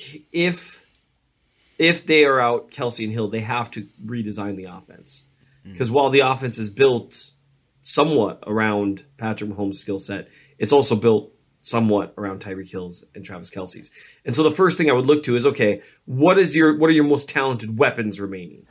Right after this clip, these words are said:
Speaker 1: And, you know, absent Mahomes, 'cause it's always Mahomes is the, he is the sun around which everything orbits.
Speaker 2: Mm-hmm.
Speaker 1: What are your most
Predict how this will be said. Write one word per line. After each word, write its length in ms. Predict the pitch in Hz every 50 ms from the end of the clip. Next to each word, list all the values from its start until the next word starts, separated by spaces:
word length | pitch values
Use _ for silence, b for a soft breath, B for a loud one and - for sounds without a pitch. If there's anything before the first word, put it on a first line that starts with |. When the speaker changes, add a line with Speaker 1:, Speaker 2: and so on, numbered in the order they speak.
| b b b b b -
Speaker 1:
And, 220 | 131 131 135 135
you 60 | 160
know, 100 | 147 131 -
absent 360 | - 143 147 135 - 175 -
Mahomes, 420 | 139 123 120 127 95 85 98 101
'cause 200 | - 113 107 104
it's 140 | 120 117 -
always 320 | 127 123 127 123 123 113 113
Mahomes 380 | 120 110 113 127 127 127 113 110
is 160 | 113 107 95
the, 240 | 104 107 104 95 B B B B
he 140 | - 165 185
is 100 | 190 180
the 80 | - 156
sun 420 | - - - 220 208 180 165 151
around 300 | 143 135 139 135 143 139
which 160 | 135 135 123 143
everything 300 | 123 123 113 110 117 123
orbits. 540 | 120 117 104 90 95 85 - - - - - _ -
Speaker 2:
Mm-hmm. 460 | 110 110 110 104 - - - 127 127
Speaker 1:
What 160 | 139 170 175 185
are 40 |
your 120 | 185 175 170
most 260 | 165 156 151 - -